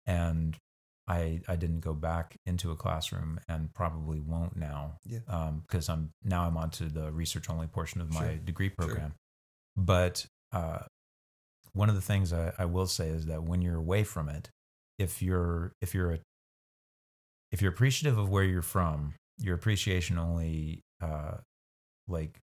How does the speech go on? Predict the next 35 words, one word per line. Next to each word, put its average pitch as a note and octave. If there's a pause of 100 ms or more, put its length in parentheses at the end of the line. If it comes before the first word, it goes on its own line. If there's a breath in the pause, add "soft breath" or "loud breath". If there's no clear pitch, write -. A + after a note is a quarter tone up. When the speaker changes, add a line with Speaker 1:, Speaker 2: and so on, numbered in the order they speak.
Speaker 1:
grows E2+
for -
Speaker 2:
Mm. E2
Speaker 1:
where E2
you're D#2+
from D#2+ (100)
when E2+
you're D#2+ (420)
forced F#2+
to F2
be E2+
someplace D#2+
else D#2+
for D2+
an C#2+
extended -
Speaker 2:
Absence -
Speaker 1:
period F2+
of G2
time. -
Speaker 2:
does D3+
in D3+
fact B2
make A2
the A#2
heart A2+
grow G2+
Speaker 1:
Oh, G#2+
Speaker 2:
fonder, G#2+
Speaker 1:
man. G2
Speaker 2:
is A2
Speaker 1:
We, G#2+
Speaker 2:
what, -
yeah. G#2+
Speaker 1:
we, A2+